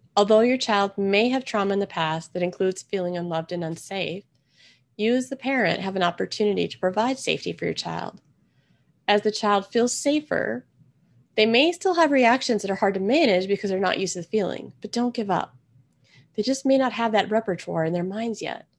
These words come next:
But again, through that mirror activity and through other steps, which I'll show you next, you can build in a sense of safety and a sense of being loved that will help their bodies to calm down.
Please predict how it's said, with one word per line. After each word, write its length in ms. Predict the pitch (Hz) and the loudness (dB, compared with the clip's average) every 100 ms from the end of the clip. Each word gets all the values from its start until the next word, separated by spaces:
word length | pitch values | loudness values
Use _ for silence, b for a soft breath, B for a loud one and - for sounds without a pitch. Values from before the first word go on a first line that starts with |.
| _ _ _ _ _ _ _ _ | _ _ _ _ _ _ _ _
But 120 | 208 | -4
again, 320 | 214 240 196 | 0 2 0
through 160 | 175 196 | -2 -4
that 160 | 190 190 | -2 -2
mirror 320 | 208 233 240 | 0 0 0
activity 720 | 240 - 202 190 175 170 165 | -2 -2 -6 -6 -4 -2 -2
and 200 | 175 180 | -2 -4
through 200 | - 185 | -4 0
other 280 | 190 214 220 | 0 0 0
steps, 320 | - 196 - | -2 -4 -4
which 160 | 180 | -6
I'll 240 | 180 175 180 208 | -4 -4 -6 -10
show 200 | - 208 | -6 -4
you 180 | 202 | -2
next, 420 | 208 170 175 - _ B B B B B - | -2 -2 -6 -14 _ B B B B B -6
you 160 | 220 | -6
can 300 | - 208 190 - | -4 -6 -6 -4
build 360 | 226 233 254 233 - | 0 0 0 -2 -6
in 460 | 196 190 180 175 - _ _ | -4 -2 -2 -4 -10 _ _
a 80 | - | -12
sense 320 | - 214 214 | -6 -4 -4
of 100 | 185 | -6
safety 640 | - - 202 214 - 247 262 | -12 -6 -4 -4 -4 -6 -6
and 120 | 190 | -8
a 60 | 190 | -8
sense 300 | - 185 180 | -4 -4 -4
of 160 | 170 | -6
being 280 | 175 165 175 | -4 -4 -2
loved 340 | 180 208 208 _ b b _ | -2 -2 -6 _ b b _
that 260 | 185 170 - | -2 -2 -2
will 340 | 190 208 226 | -4 -2 0
help 220 | 226 214 208 | 0 -2 -2
their 120 | 190 | -6
bodies 360 | 175 160 165 165 | -4 -6 -6 -10
to 80 | |
calm 300 | 175 - 170 | -12 -8 -8
down. 400 | 165 170 - - | -8 -10 -12 -16